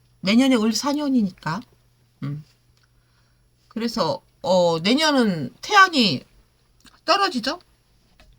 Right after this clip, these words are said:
음. 떨어지는데, 아, 이제는 지상으로 내려온 거죠. 그래서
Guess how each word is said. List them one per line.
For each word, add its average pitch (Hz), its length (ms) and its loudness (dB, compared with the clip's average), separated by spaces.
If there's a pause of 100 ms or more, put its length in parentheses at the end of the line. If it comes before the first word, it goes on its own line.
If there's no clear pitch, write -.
음. 180 260 -12 (1160)
떨어지는데, 294 760 -4 (840)
아, 196 520 -4 (300)
이제는 202 560 -4
지상으로 285 460 2
내려온 196 380 -2
거죠. 185 320 -8 (1120)
그래서 247 500 -8